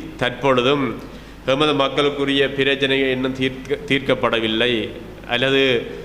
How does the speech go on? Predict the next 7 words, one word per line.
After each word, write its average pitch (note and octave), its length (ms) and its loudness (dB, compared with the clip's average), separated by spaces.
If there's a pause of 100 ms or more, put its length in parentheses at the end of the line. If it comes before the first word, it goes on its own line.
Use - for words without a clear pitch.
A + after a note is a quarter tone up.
(160)
எமது C#3 300 2
மக்களுக்குரிய C3+ 680 0 (180)
அதிகாரங்கள் C3 680 0
வழங்கப்படவில்லை A2+ 880 -2
என்று A2 280 -2
பல்வேறு A#2 360 -2
விதமான, A2 400 0